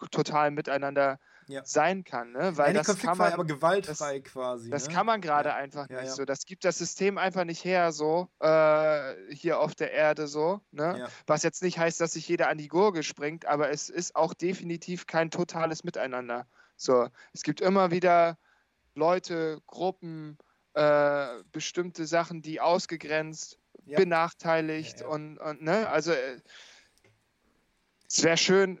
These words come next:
Speaker 1: wenn es irgendwann mal, weiß ich wie weit, und wenn's Trilliarden von Jahre dauert, so etwas
Speaker 2: Ja.
Speaker 1: gibt,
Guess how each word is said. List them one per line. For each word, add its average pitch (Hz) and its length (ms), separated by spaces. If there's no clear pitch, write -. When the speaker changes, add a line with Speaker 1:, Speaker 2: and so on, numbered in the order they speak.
Speaker 1:
wenn 160 220
es 160 140
irgendwann 151 520
mal, 147 340
weiß 147 240
ich 156 180
wie 147 140
weit, 143 200
und 139 120
wenn's 147 240
Trilliarden 151 480
von 147 200
Jahre 147 320
dauert, 139 380
so 135 220
etwas 135 380
Speaker 2:
Ja. - 60
Speaker 1:
gibt, - 260